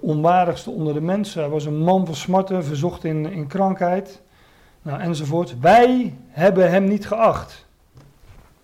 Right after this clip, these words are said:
<clears throat>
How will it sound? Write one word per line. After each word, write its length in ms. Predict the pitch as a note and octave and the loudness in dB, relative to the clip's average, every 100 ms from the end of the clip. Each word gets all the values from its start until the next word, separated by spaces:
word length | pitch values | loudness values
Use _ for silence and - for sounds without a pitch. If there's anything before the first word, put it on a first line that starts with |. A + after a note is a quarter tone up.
| _ _ _ _ _ _ - - - - _ _ _ - - _ _ | _ _ _ _ _ _ -20 -20 -20 -20 _ _ _ -20 -20 _ _
<clears throat> 400 | - G3+ D3 A#2 | 4 4 4 -4